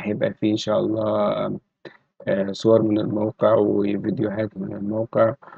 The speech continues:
ونشوف إزاي، آه، بتتعمل في الموقع وكل حاجة والتفاصيل بتاعتها والتوصيات،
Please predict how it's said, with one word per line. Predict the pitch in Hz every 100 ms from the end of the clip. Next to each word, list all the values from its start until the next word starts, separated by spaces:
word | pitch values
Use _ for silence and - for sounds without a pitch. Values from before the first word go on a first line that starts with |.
| - -
ونشوف | 139 - 104 - 110
إزاي، | 113 113 107 104 104 107 107 104 107
آه، | -
بتتعمل | - 113 107 107 107
في | 104
الموقع | 101 107 110 117
وكل | 107 - 107 104
حاجة | - 110 110 131 - - - - -
والتفاصيل | 110 - 98 104 - 107
بتاعتها | 101 - 98 107 110 110
والتوصيات، | 110 113 104 104 - 107 110 127